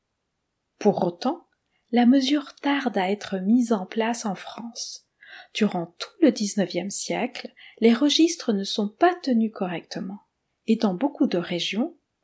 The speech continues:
notamment les espaces ruraux, on continue à fonctionner comme avant. Les maires n'appliquent pas toujours la loi, tandis que les curés refusent de transmettre les registres paroissiaux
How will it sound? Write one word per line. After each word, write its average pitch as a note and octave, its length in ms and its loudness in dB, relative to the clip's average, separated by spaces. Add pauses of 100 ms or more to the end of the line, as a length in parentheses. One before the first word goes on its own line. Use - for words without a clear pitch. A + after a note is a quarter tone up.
(120)
notamment G3 500 -2
les D#3+ 280 -6
espaces - 440 -4
ruraux, A#3 580 -2 (640)
on A#3+ 120 4
continue C#4 520 0
à B3+ 120 4
fonctionner A3 600 -2
comme F3 220 -4
avant. F#3+ 320 -8 (1120)
Les G3+ 160 6
maires A#3 440 2
n'appliquent - 540 -10
pas F#4+ 160 4
toujours A3 420 -2
la F3 140 0
loi, E3+ 380 -2 (440)
tandis B3 340 0
que A3+ 100 2
les E3+ 220 -2
curés C4 640 -4 (140)
refusent E4 580 2
de A3 80 0
transmettre B3+ 840 -2
les E3 120 -2
registres A#3+ 600 -4
paroissiaux B3+ 800 -4